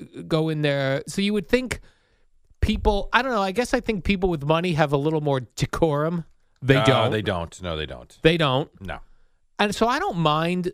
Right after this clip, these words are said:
Speaker 1: Kyrie flipping off the Boston fans,
Speaker 2: It's
Speaker 1: giving them the double finger.
Speaker 2: Especially the way he did it.
Speaker 1: Yeah, <laughs> yeah, yeah, yeah.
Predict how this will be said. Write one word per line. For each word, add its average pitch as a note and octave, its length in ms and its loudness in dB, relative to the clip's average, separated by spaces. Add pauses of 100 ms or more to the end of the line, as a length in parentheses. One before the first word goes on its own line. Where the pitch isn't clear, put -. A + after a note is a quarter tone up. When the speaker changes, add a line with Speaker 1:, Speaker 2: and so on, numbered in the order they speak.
(120)
Speaker 1:
Kyrie E3+ 580 0
flipping E3+ 560 -2
off E3 300 0
the D#3+ 100 0
Boston D#3 440 0
fans, F3 340 0
Speaker 2:
It's C#3 80 -6
Speaker 1:
giving D#3 220 2
them D3+ 160 -2
the D3 80 0
double D3+ 280 2
finger. E3 480 0
Speaker 2:
Especially G#3+ 360 -2
the D3+ 120 0
way C3+ 160 2
he A2+ 120 -6
did G2+ 180 -2
it. E2 180 -10 (120)
Speaker 1:
Yeah, E3+ 360 0
<laughs> - 60 -20
yeah, G3 220 0 (120)
yeah, C4+ 160 4 (120)
yeah. F3 160 6